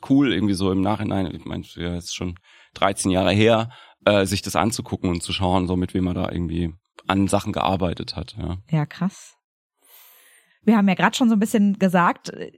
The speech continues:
Speaker 2: Impro und Stand-up unterscheiden sich in vielen Punkten. Also zum Beispiel auch, dass man meistens alleine auf der Bühne steht beim Stand-up, was es
Speaker 1: Ja.
Speaker 2: ja grad so scary macht, sag ich mal. Und dass man vielleicht den Rückhalt von der restlichen Impro-Truppe nicht so hat. Ähm,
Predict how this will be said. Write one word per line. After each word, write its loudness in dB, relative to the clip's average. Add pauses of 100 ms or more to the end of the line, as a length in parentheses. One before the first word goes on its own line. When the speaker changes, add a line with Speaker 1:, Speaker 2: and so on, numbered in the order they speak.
Speaker 2:
Impro 4
und 2
Stand-up 2
unterscheiden 2
sich -2
in 2
vielen 0
Punkten. -2
Also 4
zum 2
Beispiel 0
auch, 0
dass -2
man 4
meistens 2
alleine 2
auf -2
der 0
Bühne 2
steht -2
beim 2
Stand-up, 0
was 0
es 4
Speaker 1:
Ja. 4
Speaker 2:
ja 4
grad 2
so 4 (180)
scary 4
macht, 2
sag 2
ich 0
mal. 4 (260)
Und 0
dass 2
man 6
vielleicht 2
den 6
Rückhalt 2
von 2
der 4
restlichen 2
Impro-Truppe 0
nicht 0
so 0
hat. -2 (420)
Ähm, 4